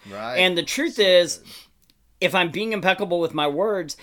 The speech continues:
Speaker 2: it's about my relationship,
Speaker 1: Right.
Speaker 2: not about somebody else's.
Speaker 1: One hundred percent. Yeah.
Speaker 2: So I won't come at you with anger, hate, or venom. Hopefully
Speaker 1: Uh-huh.
Speaker 2: I get that poison out of my life when I realize that I only have to be responsible and impeccable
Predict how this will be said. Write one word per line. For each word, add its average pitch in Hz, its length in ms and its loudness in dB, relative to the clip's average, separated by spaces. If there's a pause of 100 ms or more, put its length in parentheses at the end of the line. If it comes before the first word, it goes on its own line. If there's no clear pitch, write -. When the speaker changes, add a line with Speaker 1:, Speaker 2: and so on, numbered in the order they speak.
(840)
Speaker 2:
it's 180 320 -2
about 185 280 4
my 165 120 2
relationship, 170 580 2
Speaker 1:
Right. - 80 -4
Speaker 2:
not 175 160 4
about 175 220 2
somebody 147 260 -2
else's. - 460 -8
Speaker 1:
One 127 160 -10
hundred 120 240 -14
percent. 110 340 -18 (260)
Yeah. 104 180 -16 (400)
Speaker 2:
So 185 680 6 (120)
I 208 180 6
won't 240 260 2
come 208 180 2
at 165 120 -2
you 208 400 -2
with 180 280 -2
anger, 180 300 0
hate, 165 240 0
or 147 80 0
venom. 170 420 0
Hopefully 202 300 2
Speaker 1:
Uh-huh. 180 80 6
Speaker 2:
I - 20 4
get 170 160 -2
that 151 160 -4
poison 202 320 2
out 190 100 4
of 170 60 2
my 160 140 2
life 214 320 0
when 190 100 0
I 180 60 4
realize 175 460 2
that 156 120 -2
I 180 120 4
only 196 180 -2
have 180 160 -2
to 180 80 -10
be 175 180 -6
responsible 175 560 -2
and 165 80 -4
impeccable 151 540 -6